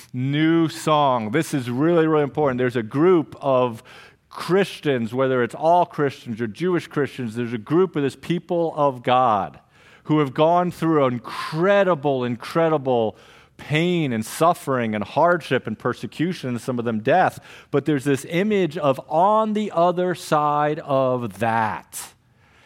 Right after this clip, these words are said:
is this group, this totality of Christians gathered with their king. And all around that moment is this worship service, not with dry ice and lights, not that that's bad,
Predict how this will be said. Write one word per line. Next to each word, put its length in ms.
is 220
this 220
group, 600
this 180
totality 920
of 120
Christians 640
gathered 640
with 320
their 200
king. 680
And 160
all 560
around 440
that 260
moment 600
is 200
this 240
worship 680
service, 540
not 360
with 240
dry 480
ice 460
and 160
lights, 500
not 260
that 140
that's 220
bad, 720